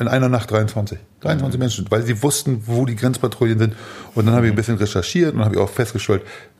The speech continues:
Speaker 1: gab natürlich auch von Westdeu-, Westdeutschen, ähm, Hilfe an diesen, an diesen unfassbaren Zuständen, die sich da abgespielt haben in diesem Sommer an der Grenze.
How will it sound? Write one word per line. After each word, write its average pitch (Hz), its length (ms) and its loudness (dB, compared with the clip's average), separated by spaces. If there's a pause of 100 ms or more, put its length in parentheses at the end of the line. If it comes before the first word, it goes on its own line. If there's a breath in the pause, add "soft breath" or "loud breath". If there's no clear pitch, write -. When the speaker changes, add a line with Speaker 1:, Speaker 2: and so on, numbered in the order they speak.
(140)
Speaker 1:
gab 110 180 -2
natürlich 107 400 0
auch 101 120 2
von 95 200 -2
Westdeu-, 147 380 0 (220)
Westdeutschen, 117 840 0 (140)
ähm, 107 260 0 (240 loud breath)
Hilfe 123 600 0 (200)
an 120 160 2
diesen, 107 300 0 (480)
an 101 100 0
diesen 101 200 -2
unfassbaren 110 640 0
Zuständen, - 360 -2
die 110 80 0
sich 110 100 -2
da 110 80 -2
abgespielt - 400 -2
haben 110 180 4
in 101 60 4
diesem 101 160 2
Sommer 104 280 2 (420 loud breath)
an 107 80 2
der 101 80 4
Grenze. 107 380 0